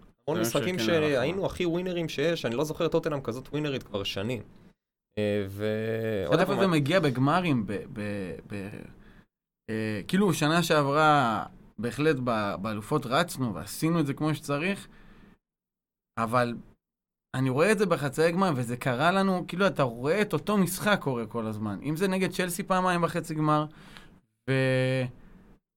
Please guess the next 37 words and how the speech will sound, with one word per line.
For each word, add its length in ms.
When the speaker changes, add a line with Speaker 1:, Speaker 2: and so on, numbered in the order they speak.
Speaker 3:
לא 60
יודע, 240
באיזשהו 360
מקום 260
אני 120
רואה 200
את 60
זה 80
חוזר 320
על 100
עצמו, 220
אני 80
חושב 140
שאנחנו 220
צריכים 300
ש-, 80
אה, 220
לשפר 480
את 60
זה, 60
כי 140
כשזה 340
משחק 360
אחד, 300
זה 200
כאילו, 180
זה 120
המאני 280
טיים, 260
זה, 300
זה 120
הזמן 260
שלנו 300
לתת 300
הכל, 580
תשעים 340
דקות, 300